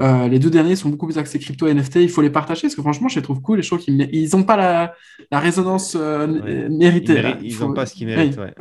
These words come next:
Speaker 2: Exactement, je pense la même chose. Donc allez-y et, euh, et continuez à nous contacter sur les réseaux, à tweeter,
Speaker 1: Ouais.
Speaker 2: euh, sur nous. Il y a des gens là qui tweetent des fois, euh,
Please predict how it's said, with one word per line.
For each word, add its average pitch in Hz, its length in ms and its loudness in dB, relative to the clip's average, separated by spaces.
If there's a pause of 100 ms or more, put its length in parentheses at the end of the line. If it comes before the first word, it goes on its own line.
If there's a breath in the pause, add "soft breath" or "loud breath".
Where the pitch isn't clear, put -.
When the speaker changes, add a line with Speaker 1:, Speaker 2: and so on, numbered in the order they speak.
Speaker 2:
Exactement, 104 480 -10
je - 80 -20
pense - 180 -16
la 104 120 -8
même 98 120 -10
chose. 90 220 -16
Donc 107 180 -6
allez-y 120 420 0 (440 loud breath)
et, 120 220 2
euh, 104 760 -2 (160)
et 107 380 -4
continuez 127 340 -6
à 123 40 -2
nous 123 100 -4
contacter 113 380 -10
sur 113 160 -12
les 107 80 -8
réseaux, 110 600 -6
à 101 140 -10
tweeter, - 260 -8
Speaker 1:
Ouais. 156 240 4
Speaker 2:
euh, - 60 0
sur - 200 -8
nous. 117 100 -4
Il - 20 -2
y 127 40 0
a 113 40 -4
des 110 100 0
gens 123 140 -2
là 117 100 0
qui - 160 -10
tweetent 113 240 -10
des 101 140 -2
fois, 107 240 -6
euh, 98 280 0